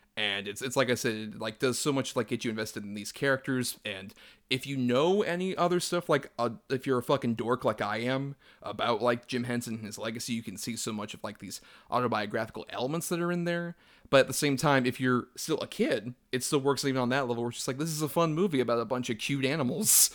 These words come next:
<laughs> that are made of felt that are, like, going around saying funny things and wanna achieve their dream.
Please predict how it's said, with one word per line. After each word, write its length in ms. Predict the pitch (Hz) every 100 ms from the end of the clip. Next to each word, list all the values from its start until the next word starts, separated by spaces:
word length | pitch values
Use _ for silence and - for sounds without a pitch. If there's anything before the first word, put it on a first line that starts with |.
| -
<laughs> 140 | - -
that 120 | 131
are 140 | 123
made 300 | 110 117 135
of 80 | 120
felt 300 | - 139 135
that 80 | 117
are, 20 |
like, 160 | 117 117
going 180 | 120 123
around 200 | 123 123
saying 240 | 120 120
funny 240 | 120 120
things 320 | 117 123 123 117
and 80 |
wanna 180 | 120 123
achieve 300 | 117 135 131
their 80 | 117
dream. 400 | 113 202 123